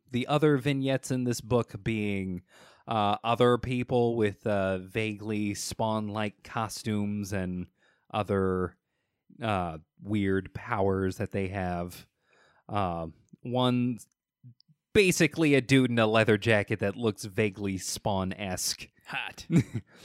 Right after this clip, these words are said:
Speaker 1: Uh, the other is, uh,
Speaker 2: Gambit Spawn?
Speaker 1: <laughs> Maybe.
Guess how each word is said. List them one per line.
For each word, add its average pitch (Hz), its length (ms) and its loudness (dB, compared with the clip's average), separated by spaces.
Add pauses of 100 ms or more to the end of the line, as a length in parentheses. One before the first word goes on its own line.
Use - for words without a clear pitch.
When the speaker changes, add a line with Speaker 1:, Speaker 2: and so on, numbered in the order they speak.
(380)
Speaker 1:
Uh, 110 400 4
the 123 200 -2
other 160 460 4
is, 123 500 2
uh, 113 40 4
Speaker 2:
Gambit 107 380 2
Spawn? 127 340 -6 (540)
Speaker 1:
<laughs> - 0 -
Maybe. 104 960 0